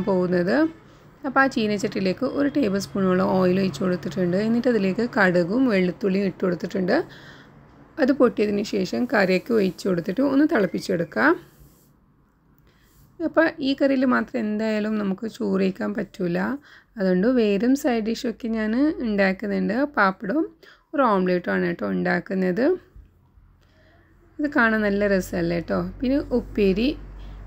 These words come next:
ഇങ്ങനെയൊക്കെ ആയിട്ടാണ് എൻ്റെ ഉച്ചക്കത്തെ ലഞ്ച് ഞാൻ ഉണ്ടാക്കിയിട്ടുള്ളത്. പിന്നെ ഈ omelette-ിൽ ഞാൻ കുറച്ച് ഓയിൽ ഒഴിച്ച് കൊടുത്തിട്ട് കുറച്ച്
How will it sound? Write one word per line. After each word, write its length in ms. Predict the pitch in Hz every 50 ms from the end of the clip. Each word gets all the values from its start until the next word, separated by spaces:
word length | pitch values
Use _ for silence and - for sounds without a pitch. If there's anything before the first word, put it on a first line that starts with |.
| - - -
ഇങ്ങനെയൊക്കെ 400 | 233 226 226 233 233 - 277 254 240
ആയിട്ടാണ് 480 | 220 208 196 - 220 202 190 196 214 247 294 - - - 254 226
എൻ്റെ 180 | 202 196 202 208 208
ഉച്ചക്കത്തെ 520 | 196 - - 202 190 208 196 - - 220 214 196
ലഞ്ച് 340 | 185 180 180 180 175 - 220 220 208
ഞാൻ 120 | 196 185 180 180 180
ഉണ്ടാക്കിയിട്ടുള്ളത്. 840 | 175 175 175 170 - - 180 - 196 175 170 170 170 160 196 233 285 381 392 - - - - - - - - - - - - - - - - - - - -
പിന്നെ 180 | 294 285 294 294 294
ഈ 40 | 294 285 285 - - - - - 254
omelette-ിൽ 520 | 226 220 226 214 208 202 - 208 196 190 202 220 226 226
ഞാൻ 100 | 220 214 208 208 -
കുറച്ച് 280 | 233 208 202 - - 214 202
ഓയിൽ 220 | 190 185 180 190 196 185
ഒഴിച്ച് 180 | 180 - - 208
കൊടുത്തിട്ട് 340 | 175 175 - - 185 269 262 262
കുറച്ച് 200 | - 247 226 277